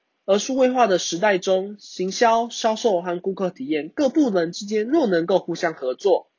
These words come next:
便有可能带来更高的效益。而covid nineteen则也同时渐渐加剧了对高管人员跨职能工作的需求。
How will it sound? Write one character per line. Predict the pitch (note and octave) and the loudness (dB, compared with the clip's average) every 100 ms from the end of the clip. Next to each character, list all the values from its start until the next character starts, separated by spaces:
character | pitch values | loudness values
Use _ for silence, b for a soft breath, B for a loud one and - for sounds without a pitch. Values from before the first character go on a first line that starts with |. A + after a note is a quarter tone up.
| _ | _
便 | G#3+ | 0
有 | G3 | 0
可 | F3+ | 0
能 | C3 B2 | -6 -2
带 | D3+ | -2
来 | G#2 B2 | -2 -4
更 | D3+ | -4
高 | C#3+ B2+ | -2 -2
的 | A2 | -2
效 | D3+ B2 - | -2 -2 -4
益。 | D#3 - _ _ b b b b - | -8 -8 _ _ b b b b -2
而 | G3 | -2
covid | G3+ B3+ D4 C4 | 2 0 2 2
nineteen | G#3 D3+ A#3+ F#3 D#3 | 0 -2 -2 -2 -2
则 | F3 | 2
也 | F#3 C#3 | 2 2
同 | D3 D3 | -4 -6
时 | D#3 D#3 | -4 -2
渐 | G3+ F3+ | -2 0
渐 | F#3 | -2
加 | F3+ F3+ F3+ | 0 -2 -2
剧 | F#3+ | 0
了 | C#3+ | -2
对 | B2 F3 D3 | 0 -2 -2
高 | - A3+ A3+ | 0 -2 2
管 | D3+ B2 | 0 0
人 | C3 | -4
员 | C3+ B2+ | -4 -6
跨 | - B3+ - | -4 -4 -4
职 | D#3 | -4
能 | C#3 C#3 | -6 -4
工 | F#3+ A#3+ | -6 -2
作 | B3+ | -2
的 | B2+ | -4
需 | - D3 | -2 -2
求。 | C#3+ B2 D2+ | 0 -6 -6